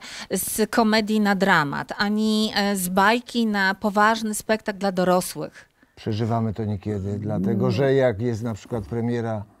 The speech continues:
Speaker 2: e, poważniejszego repertuaru i nagle następuje zmiana,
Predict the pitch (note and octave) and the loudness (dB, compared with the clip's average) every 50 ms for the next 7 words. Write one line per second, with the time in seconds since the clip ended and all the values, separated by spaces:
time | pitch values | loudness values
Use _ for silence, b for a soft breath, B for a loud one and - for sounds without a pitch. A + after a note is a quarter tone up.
0 | b b b b b b b b b - - E2+ F#2 G2 G2 F#2+ - G2+ G#2 G#2+ | b b b b b b b b b -18 -12 -10 -8 -8 -8 -8 -8 -6 -6 -4
1 | G2+ G2+ A2+ A2 G2+ - C#3+ E3+ F3 E3+ C3+ A2+ G2+ - F2+ F2 - _ - E2+ | -4 -4 -4 -4 -4 -4 -4 -2 0 0 -2 -2 -4 -6 -10 -14 -14 _ -14 -12
2 | E2 D#2+ D#2+ E2 E2 D#2+ - _ _ _ _ _ _ _ _ _ _ _ _ _ | -12 -10 -12 -12 -12 -14 -14 _ _ _ _ _ _ _ _ _ _ _ _ _
3 | _ _ _ _ _ - C3+ C3+ C#3+ D3+ D3+ C#3+ D3 D3+ D#3 D#3+ D#3 D3 - F3+ | _ _ _ _ _ -4 -2 0 2 2 2 2 2 2 2 4 4 4 4 4
4 | E3 - E3+ F3 E3+ D#3+ C3 A#2 C3 D#3 F3+ F3+ F#3+ G#3 G#3 G3+ F3 D3 C3 G#2+ | 4 8 8 8 8 8 6 4 4 4 6 8 8 8 8 6 6 4 2 2
5 | G2 F2 D#2 | 0 0 -2